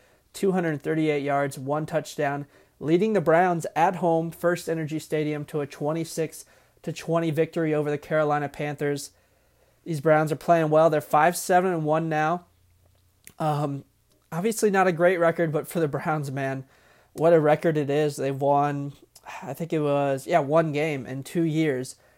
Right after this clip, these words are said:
and now they've won five and a half games. They've got that tie. Don't forget about that. They've won five and a half games in you know, what is not even a whole season yet. There's still three games to go, and they gotta,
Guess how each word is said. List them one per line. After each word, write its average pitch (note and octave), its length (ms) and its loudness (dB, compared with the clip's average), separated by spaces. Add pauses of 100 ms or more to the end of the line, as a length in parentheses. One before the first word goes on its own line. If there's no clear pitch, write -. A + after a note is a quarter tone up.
(120)
and D3+ 100 -8
now D3 120 -2
they've D#3 180 2
won D3 220 -2
five D#3+ 380 0
and D#3 80 -4
a D3+ 40 -4
half D3 260 -4
games. C#3+ 340 -6
They've C3 120 -8
got C#3 200 -4
that C3+ 180 -4
tie. C#3 360 -4
Don't C3+ 200 -10
forget C3+ 240 -8
about C3 280 -6
that. D3 340 0 (380)
They've D#3+ 140 0
won E3+ 180 6
five E3 480 4
and E3 80 -4
a D3+ 60 -4
half D#3 420 -6 (100)
games C#3+ 600 -6 (160)
in C3+ 600 -8 (600)
you D#3+ 60 -4
know, D3 160 0
what D#3 240 -2
is D3+ 120 -6
not D3+ 160 2
even D#3 200 -2
a D3+ 40 -2
whole D#3+ 220 0
season E3+ 420 -6
yet. B2+ 120 -6
There's - 160 -10
still E3+ 160 -2
three E3 200 -2
games D#3+ 300 -4
to D3 80 -8
go, D3+ 300 0
and C3+ 100 -6
they C3 60 -6
gotta, F3 240 -2